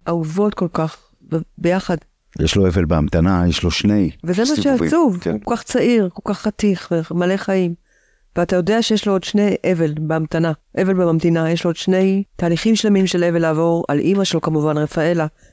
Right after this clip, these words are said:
Speaker 1: שכאמור הייתה אישה שמחה, מהממת, כל הבית מלא בה.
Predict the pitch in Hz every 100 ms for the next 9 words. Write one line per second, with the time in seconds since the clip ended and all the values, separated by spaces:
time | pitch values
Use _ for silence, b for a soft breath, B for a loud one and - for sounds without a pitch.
0 | - - - 170 196 208 - 165 - 180
1 | - 220 208 - - - 185 170 226 214
2 | 185 170 180 208 190 - 226 240 196 220
3 | 240 202 185 202 170